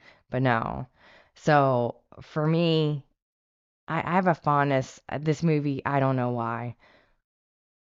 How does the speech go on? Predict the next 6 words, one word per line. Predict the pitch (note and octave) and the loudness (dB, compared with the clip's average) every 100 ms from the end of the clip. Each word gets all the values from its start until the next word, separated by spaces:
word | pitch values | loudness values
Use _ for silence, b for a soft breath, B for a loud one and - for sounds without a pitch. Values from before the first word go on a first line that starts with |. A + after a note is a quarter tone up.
| _ - | _ -2
Number | D3+ D3 C#3+ | 0 2 0
five, | - C#3+ C#3 C#3+ D3+ - - _ _ _ _ - | 0 2 2 0 -2 -6 -20 _ _ _ _ -4
him | E3+ D#3+ | 0 2
in | C#3 | 2
Blood | B2 G#2+ | 0 -2
Beach. | G#2+ E2+ - - | -6 -8 -14 -20